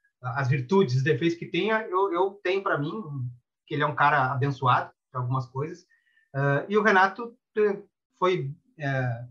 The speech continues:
junto com o Grêmio, né? O Grêmio, em última análise, não só o Renato, mas o Renato estreia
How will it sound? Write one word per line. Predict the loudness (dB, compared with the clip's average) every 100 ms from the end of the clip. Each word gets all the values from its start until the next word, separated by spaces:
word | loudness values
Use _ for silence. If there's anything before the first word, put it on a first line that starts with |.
| -2
junto | -2 0
com | 2
o |
Grêmio, | 4 4 4
né? | 0
O | 0
Grêmio, | 2 2 2
em | 0
última | -2 -2 -2
análise, | 0 -2 -2
não | -6 -6
só | -6
o |
Renato, | -2 -2 -2 -4
mas | -8 -10 _
o | -2
Renato | 2 2 0
estreia | -6 2 4 4 2